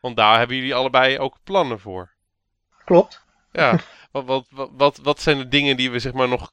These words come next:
Speaker 1: allemaal toe willen voegen, zoals bijvoorbeeld qua functionaliteit, Reda?
Speaker 2: Ehm, nou ja, behoorlijk wat.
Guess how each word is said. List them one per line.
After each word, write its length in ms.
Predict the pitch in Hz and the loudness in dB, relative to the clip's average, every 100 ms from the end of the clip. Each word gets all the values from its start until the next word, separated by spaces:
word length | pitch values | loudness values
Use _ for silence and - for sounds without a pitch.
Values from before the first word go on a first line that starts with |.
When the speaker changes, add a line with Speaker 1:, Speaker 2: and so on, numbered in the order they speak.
| - | -10
Speaker 1:
allemaal 320 | 131 135 127 | -4 0 0
toe 180 | - 156 | 0 -4
willen 180 | 135 131 | -4 -4
voegen, 320 | 120 127 127 | -4 -6 -6
zoals 340 | 117 123 117 110 | -2 0 0 -6
bijvoorbeeld 400 | 107 120 120 - | -8 -6 -6 -2
qua 160 | 131 | -2
functionaliteit, 680 | - 135 - 127 120 143 170 | -2 -8 -12 -12 -2 0 0
Reda? 380 | 160 165 170 180 _ _ _ _ | -2 -2 -2 -6 _ _ _ _
Speaker 2:
Ehm, 480 | 302 247 226 214 156 | 2 6 6 4 -2
nou 140 | 185 | -4
ja, 160 | 170 180 | -2 -2
behoorlijk 440 | 156 175 196 156 | 0 0 0 0
wat. 420 | 190 196 165 - | -2 -2 -2 -10